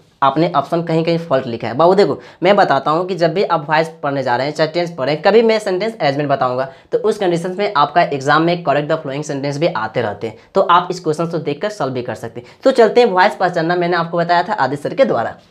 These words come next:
आइए बात करते हैं यहाँ पे, सीता does not eat a mango, तो मैंने आपको बताया था कुछ नहीं करना, ये प्रेजेंट इंडेफिनिट टेंस के ना, आप सिर्फ is, am, are ढूंढो। कहाँ है is, am, are? इसमें भी is, am, are है, इसमें भी is, am, are है।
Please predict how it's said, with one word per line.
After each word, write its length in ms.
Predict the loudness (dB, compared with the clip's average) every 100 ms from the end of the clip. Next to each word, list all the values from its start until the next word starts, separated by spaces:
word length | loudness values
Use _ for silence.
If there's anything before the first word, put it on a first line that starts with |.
| -20 -20 0
आइए 160 | 4 6
बात 220 | 6 4
करते 240 | 2 -2 -2
हैं 60 |
यहाँ 120 | -2 -4
पे, 100 | -12 -20 _ _ _ _ _ _ _ _
सीता 240 | 0 4 6
does 180 | 6 4
not 200 | 2 0
eat 180 | -4 0
a 40 |
mango, 320 | 0 2 0 -4 -10 -2
तो 60 |
मैंने 220 | 0 2 2
आपको 200 | 2 -2
बताया 320 | 0 0 0
था 40 |
कुछ 200 | -4 -4 -2
नहीं 120 | -2
करना, 200 | -2 -2
ये 100 | -4
प्रेजेंट 420 | -4 -4 -6 -2
इंडेफिनिट 380 | 2 2 2 -2
टेंस 160 | -4 0
के 100 | -2
ना, 180 | -2 -8 -14 0
आप 240 | 0 0 -8 _ -4
सिर्फ 260 | -4 -2
is, 280 | 2 2 2
am, 200 | -2 -2 4
are 180 | 4 2
ढूंढो। 220 | -4 -6 -6 -2
कहाँ 320 | 2 4 4
है 80 | 2
is, 180 | 0 0
am, 160 | -2
are? 100 | -4 -8 _ _ -6
इसमें 260 | 0 2
भी 100 | 4 4
is, 200 | 2 2
am, 140 | 4
are 140 | 4
है, 120 | 4 0 -4
इसमें 240 | -4 -2 -2
भी 80 | -2
is, 160 | -4
am, 120 | -4
are 60 |
है। 80 | -6